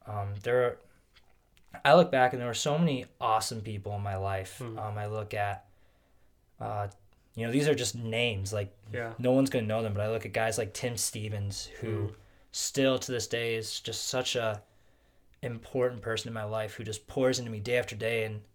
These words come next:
Speaker 1: I'm a huge advocate for if you don't have someone in your life who's, like,
Speaker 2: Yeah.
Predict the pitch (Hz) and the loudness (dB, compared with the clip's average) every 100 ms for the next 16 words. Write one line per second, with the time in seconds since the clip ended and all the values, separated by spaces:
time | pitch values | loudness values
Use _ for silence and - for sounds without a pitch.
0 | _ 135 147 135 123 120 120 123 113 107 | _ -2 -2 -2 0 2 2 0 -4 -4
1 | - 120 113 107 - 123 147 127 - 123 | -4 -2 0 -2 -4 0 0 0 0 -2
2 | - 127 123 117 107 104 107 113 - 131 | 0 -4 -4 -6 -4 -2 -2 -2 -2 -6
3 | 104 113 104 - _ - - 120 | -4 -4 -6 -14 _ -20 -12 -12